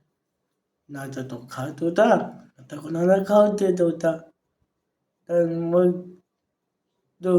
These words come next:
मधमाशांचा जो पोळ असतो, त्याच्याजवळ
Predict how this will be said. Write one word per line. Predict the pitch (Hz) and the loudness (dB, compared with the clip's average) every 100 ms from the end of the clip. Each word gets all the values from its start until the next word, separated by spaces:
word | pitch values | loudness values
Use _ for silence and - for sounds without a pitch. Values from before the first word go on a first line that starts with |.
| 165 | 2
मधमाशांचा | 156 139 135 151 165 165 180 180 202 196 196 | 0 -6 -8 -6 -2 2 2 2 0 2 0
जो | 185 180 180 | 4 2 2
पोळ | 175 160 156 | 2 2 0
असतो, | 147 - - 170 180 180 | -4 -8 -4 0 0 0
त्याच्याजवळ | 160 147 170 170 165 143 135 151 | -2 0 0 0 0 -4 -2 -2